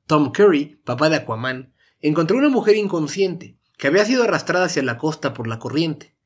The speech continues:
Ella era la reina Atlana, que estaba malherida, y a quien llevó a su casa en el Faro de Luz. Tras recuperarse Atlana, ambos se enamoraron y producto de esa relación nació Arthur Curry, el primer hijo de Atlana, que es mitad atlante,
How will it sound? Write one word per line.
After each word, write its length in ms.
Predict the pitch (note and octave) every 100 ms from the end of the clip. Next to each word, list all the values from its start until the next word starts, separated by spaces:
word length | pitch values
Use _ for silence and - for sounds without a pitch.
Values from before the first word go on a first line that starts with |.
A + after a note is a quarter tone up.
| _ _ _
Ella 160 | D3 F3
era 120 | F#3
la 120 | E3
reina 320 | C#3 F3 F3
Atlana, 420 | D3+ D#3 D#3+ C3 A2+
que 140 | C3
estaba 240 | - E3
malherida, 640 | D#3 B2+ A#2 A#2 B2 F#2 - _ _
y 80 | B2
a 60 | C3+
quien 160 | D#3+
llevó 200 | D3+ D3+
a 40 | G3
su 180 | A3+ -
casa 240 | F3+ E3+
en 60 | D3+
el 100 | A#2
Faro 240 | A#2+ A2
de 80 | A#2+
Luz. 400 | F3 F#3+ - _ _ _ _ _
Tras 160 | - C#3
recuperarse 580 | C#3+ D3 B2+ C#3+ E3 F#3+
Atlana, 500 | F#3 G3 E3 D3 - _ _
ambos 280 | D#3+ A#3 B3
se 80 | G#3+
enamoraron 580 | E3 C3+ B2+ D3 E3 E3
y 60 | C#3
producto 360 | C#3 F#3+ -
de 60 | G3+
esa 120 | G3
relación 580 | D#3 B2 A#2 B2+ C3 D3+ _
nació 280 | C#3 C3 D3+
Arthur 320 | D#3 D#3 D#3
Curry, 360 | D#3 A3 D#3 - - -
el 100 | D3+
primer 300 | D#3+ F#3+ A#3+
hijo 220 | A#3+ A#3
de 60 | E3+
Atlana, 500 | B2 D3 C3+ A#2+ - _ -
que 160 | E3+
es 80 | F3+
mitad 260 | E3 D#3 D3
atlante, 720 | A#2 D3+ E3 E3+ D#3+ D3